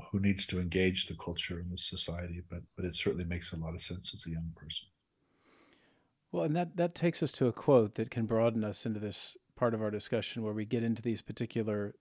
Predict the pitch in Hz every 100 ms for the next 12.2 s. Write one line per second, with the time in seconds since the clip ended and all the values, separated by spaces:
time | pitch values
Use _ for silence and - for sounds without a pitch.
0 | _ - 143 127 113 107 107 101 110 110
1 | 104 98 - 104 101 - 113 101 101 104
2 | 117 104 104 95 95 92 92 92 - 95
3 | 92 98 _ _ _ _ _ _ _ 123
4 | 120 113 - _ - - - - 135 127
5 | - - - 123 - 131 127 113 113 113
6 | 113 104 117 107 104 95 110 101 101 98
7 | 95 _ _ - _ _ - 110 110 123
8 | _ _ _ _ _ - _ _ _ _
9 | _ _ _ _ _ _ - 135 135 123
10 | 120 135 135 101 95 - - _ _ _
11 | _ _ _ _ _ _ _ _ _ -
12 | 123